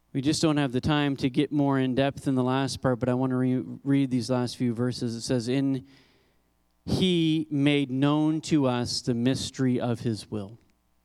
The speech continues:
If I had time, I could flesh this out a little bit more, but I don't.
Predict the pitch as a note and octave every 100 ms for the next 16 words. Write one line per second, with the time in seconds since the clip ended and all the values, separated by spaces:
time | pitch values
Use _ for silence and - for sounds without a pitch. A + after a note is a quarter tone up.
0 | _ _ _ _ _ _ _ _ _ _
1 | _ _ - - _ _ _ _ _ _
2 | _ - C3 D3 C#3 C#3+ D3 C#3+ C#3+ B2
3 | - _ _ _ _ _ _ _ _ _
4 | _ _ _ _ _ _ _ _ _ _
5 | _ _ _ _ _ _ _ _ _ _
6 | - D3+ D#3 C#3+ C#3+ C3+ D#3 C#3+ C3+ C3
7 | B2 C3+ C#3 C3 B2 B2 - _ _ _
8 | _ - C3 C3 A#2+ A#2